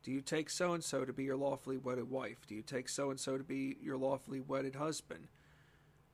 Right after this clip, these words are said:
And then at the end, you know, for better or for worse,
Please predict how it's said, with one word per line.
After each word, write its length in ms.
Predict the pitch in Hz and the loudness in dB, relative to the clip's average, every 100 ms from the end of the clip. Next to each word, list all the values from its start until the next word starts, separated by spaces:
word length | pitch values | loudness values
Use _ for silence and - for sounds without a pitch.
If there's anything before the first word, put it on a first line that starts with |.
| - - - | -20 -20 -10
And 160 | 127 143 | -4 -2
then 180 | 143 | -2
at 100 | 143 | -2
the 140 | 143 143 | 0 0
end, 260 | 151 143 | 2 0
you 140 | 139 139 | -2 -2
know, 240 | 139 139 - - | -2 -2 -6 -6
for 100 | 127 | -2
better 380 | 139 143 143 | 2 4 2
or 80 | 147 | 0
for 160 | - 151 | 0 0
worse, 680 | 139 139 143 - - - | 2 2 2 0 -2 -4